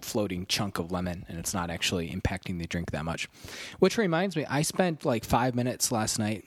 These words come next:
learning something new. I'm trying to do that, uh, here in the year twenty twenty-four, and I'm not just talking about getting on Duolingo. I've got a nine-day streak going.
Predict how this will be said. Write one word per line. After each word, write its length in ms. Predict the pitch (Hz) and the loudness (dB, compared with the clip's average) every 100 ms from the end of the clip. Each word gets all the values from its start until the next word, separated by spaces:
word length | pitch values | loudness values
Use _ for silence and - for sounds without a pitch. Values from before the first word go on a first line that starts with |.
| - | -2
learning 340 | 123 123 135 | 2 4 2
something 360 | 135 139 131 139 | 2 0 2 2
new. 240 | 107 123 143 - - | 2 0 -4 -10 -6
I'm 220 | 101 90 | -4 -2
trying 220 | - 123 | 0 0
to 40 | 110 | 0
do 140 | 107 | 0
that, 220 | 98 98 - - - - - | 0 -2 -8 -18 -18 -14 -6
uh, 100 | 101 | -4
here 280 | - 127 | 0 2
in 80 | 110 | 2
the 80 | 107 | 0
year 160 | 104 104 | 0 0
twenty 260 | - 117 | -2 -4
twenty-four, 380 | 104 113 107 113 | -4 -4 -2 -2
and 100 | 101 | 0
I'm 60 | 101 | 2
not 200 | 135 139 | 0 0
just 120 | - | 2
talking 240 | 151 135 | 2 2
about 220 | 131 117 | -2 -2
getting 240 | 131 131 120 | 0 2 2
on 100 | 110 | 0
Duolingo. 680 | 120 123 113 127 104 98 - _ - | 2 2 2 0 0 0 -4 _ -8
I've 80 | |
got 160 | 123 101 | -2 0
a 60 | 98 | 0
nine-day 420 | 104 117 110 107 | 0 0 0 0
streak 480 | - - 120 - - | 0 0 -2 -4 -6
going. 340 | 92 90 110 | -4 -2 -6